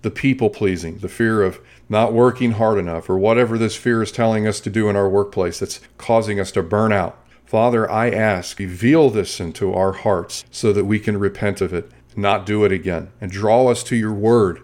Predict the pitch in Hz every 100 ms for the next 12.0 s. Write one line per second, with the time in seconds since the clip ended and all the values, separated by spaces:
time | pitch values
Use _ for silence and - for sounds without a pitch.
0 | _ - - 92 101 107 113 98 - -
1 | 113 104 98 107 101 104 104 90 - -
2 | 120 - 92 95 - 113 104 90 87 -
3 | - - 117 117 113 104 110 120 120 110
4 | 107 - 101 - 110 98 85 - 101 95
5 | 101 104 87 101 101 92 - 95 - 92
6 | 98 95 101 101 110 90 85 95 101 107
7 | 107 - - 90 - - - - 120 117
8 | 117 - 110 95 82 95 104 104 98 95
9 | 87 87 82 82 - 90 87 85 87 80
10 | - - - - 92 92 82 107 107 92
11 | - 85 85 82 85 - - 90 78